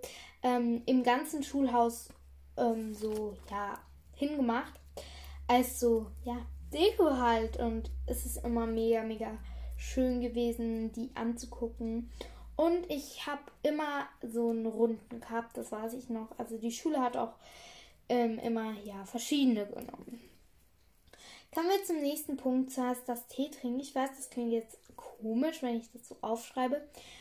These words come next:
Aber unsere Familie, also ja, vielleicht ist es auch übertrieben, aber meine Eltern, vor allem meine Mutter, trinkt auch sehr viel Tee. Und ich hab jetzt, wollte jetzt auch einfach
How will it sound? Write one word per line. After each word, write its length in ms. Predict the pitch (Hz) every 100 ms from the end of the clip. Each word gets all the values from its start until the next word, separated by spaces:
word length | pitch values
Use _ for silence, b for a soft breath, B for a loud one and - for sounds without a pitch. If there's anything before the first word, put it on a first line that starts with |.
| B -
Aber 380 | 254 262 269 -
unsere 300 | 277 285 311
Familie, 480 | 311 294 277 294 285
also 220 | - 220 190 - -
ja, 300 | 196 208 214
vielleicht 360 | - 285 349 359
ist 120 | -
es 60 |
auch 240 | - 262 302
übertrieben, 640 | 269 247 247 247 247 269
aber 220 | 240 233 226
meine 260 | 220 240
Eltern, 560 | 269 277 277 254 254 262 B B B B
vor 180 | - 240
allem 100 | 226
meine 200 | 226 226
Mutter, 460 | 247 285 - 262 262
trinkt 300 | - 277 269
auch 160 | - -
sehr 200 | - 247
viel 220 | 247 262
Tee. 240 | - 320 330
Und 140 | 254
ich 200 | 247 240
hab 120 | 254 247
jetzt, 280 | 233 - B B B B B B -
wollte 360 | 302 381 381
jetzt 200 | 320 -
auch 220 | 277 285 -
einfach 260 | 269 262